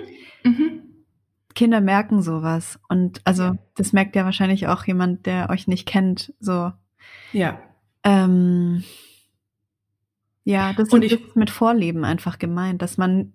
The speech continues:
Speaker 2: vielleicht
Speaker 1: Mhm.
Speaker 2: auch nicht mal darüber sprechen muss, warum das jetzt
Speaker 1: Nee.
Speaker 2: in Ordnung ist, dass man sich voreinander
Speaker 1: Nee.
Speaker 2: auszieht, sondern
Speaker 1: Nee.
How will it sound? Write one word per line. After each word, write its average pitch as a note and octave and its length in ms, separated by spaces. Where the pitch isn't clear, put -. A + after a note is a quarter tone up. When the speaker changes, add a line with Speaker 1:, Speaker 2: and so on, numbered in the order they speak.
Speaker 2:
vielleicht A#3+ 320
Speaker 1:
Mhm. D4 60
Speaker 2:
auch F4+ 80
nicht A3+ 200
mal G#3+ 80
darüber G3 380
sprechen B3 500
muss, D#4+ 320
warum G#3 240
das G3+ 140
jetzt G3+ 120
Speaker 1:
Nee. G3 100
Speaker 2:
in - 80
Ordnung G#3+ 300
ist, A#3+ 160
dass G#3+ 140
man G#3 120
sich G#3 180
voreinander G#3+ 400
Speaker 1:
Nee. - 40
Speaker 2:
auszieht, A3+ 540
sondern G3+ 460
Speaker 1:
Nee. G3+ 280